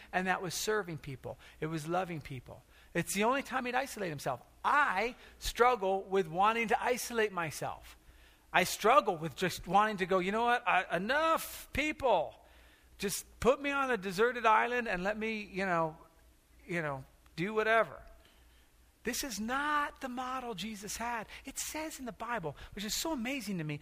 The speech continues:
that sometimes he and his disciples didn't even have time to eat. That's, like, how much he was about his Father's business.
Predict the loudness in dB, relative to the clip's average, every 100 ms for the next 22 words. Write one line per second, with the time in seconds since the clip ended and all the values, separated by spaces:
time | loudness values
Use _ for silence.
0 | -6 -4 -2 -2 -4 -4 -4 -4 -6 -4
1 | -2 -2 -6 -6 -2 -2 -4 -6 -8 -8
2 | -6 -4 -4 -4 -4 -4 -4 -10 -10 -8
3 | -10 -14 -20 -20 _ _ _ -20 _ _
4 | _ _ -4 -2 -2 -4 -4 -4 0 -2
5 | -2 -6 -4 -2 -2 -2 -4 -4 -14 -6
6 | -6 -2 0 2 0 -2 -4 -4 -4 -6
7 | -8 -8 -8 -10 -16 -18